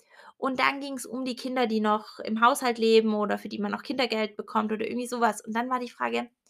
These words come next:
wann hat meine Schwester ihre Ausbildung abgeschlossen? Und dann mussten wir erst mal überlegen.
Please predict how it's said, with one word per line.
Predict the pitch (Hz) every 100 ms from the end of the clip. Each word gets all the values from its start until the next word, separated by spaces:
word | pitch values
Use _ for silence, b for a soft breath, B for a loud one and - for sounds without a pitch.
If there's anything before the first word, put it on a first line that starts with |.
| b b b b -
wann | 220 285
hat | 302 302
meine | 269 262
Schwester | - 240 -
ihre | 233 226 -
Ausbildung | 294 - 214 196
abgeschlossen? | - - 208 - 220 - 233 _ _ B B B B
Und | 269 262
dann | 214
mussten | 202 - 208
wir | 196
erst | 208 -
mal | 202
überlegen. | 208 - 262 311 214 220